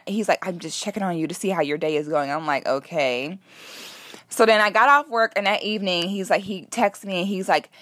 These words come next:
"Let me know when's a good time to call you tonight because I wanna play a game with you." So I'm like, "What the hell? What are you, Saul?" So he calls me that night, and he's like, "Oh, um,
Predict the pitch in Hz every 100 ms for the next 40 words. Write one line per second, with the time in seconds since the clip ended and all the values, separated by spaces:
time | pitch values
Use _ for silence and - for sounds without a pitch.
0 | - - 208 220 214 190 190 170 165 160
1 | 151 165 151 254 170 151 147 - - -
2 | 151 165 156 143 175 156 151 - 160 -
3 | 170 160 175 156 151 - 139 127 143 151
4 | 170 147 139 139 110 123 - 196 269 214
5 | 170 110 180 392 - 139 151 185 220 226
6 | 427 349 147 135 - 170 226 294 - _
7 | - - - 240 208 202 - _ - -
8 | - - _ 294 277 311 277 262 208 190
9 | 190 165 214 185 165 156 - - 196 170
10 | - 175 165 160 165 175